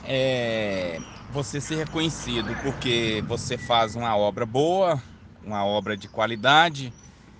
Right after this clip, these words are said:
é, com muita dedicação, de um vai passando pra outro, é aonde que você vai ficando reconhecido na área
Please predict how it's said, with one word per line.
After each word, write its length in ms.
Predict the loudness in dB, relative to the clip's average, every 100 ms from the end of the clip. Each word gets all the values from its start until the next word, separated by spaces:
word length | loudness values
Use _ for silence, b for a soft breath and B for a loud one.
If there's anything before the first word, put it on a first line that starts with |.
| B B -10
é, 340 | -6 -4 -4 -4
com 100 | -4
muita 300 | -2 -2 -4
dedicação, 880 | -4 -6 -2 -2 0 2 2 2 -6 B B B B B
de 240 | -4 2 4
um 160 | 4
vai 120 | 2
passando 380 | 2 2 2 -2
pra 180 | 2 4
outro, 520 | 4 2 0 -2 -4 0
é 120 | 0
aonde 320 | 2 0 -2
que 80 | -6
você 320 | -6 -6 -2
vai 240 | 0 0
ficando 680 | -2 -10 -8 -2 0 -2 -4 B B B B B
reconhecido 840 | -6 -2 0 -2 -4 -6 -6 -8 -4
na 160 | 0
área 560 | 2 4 2 0 -4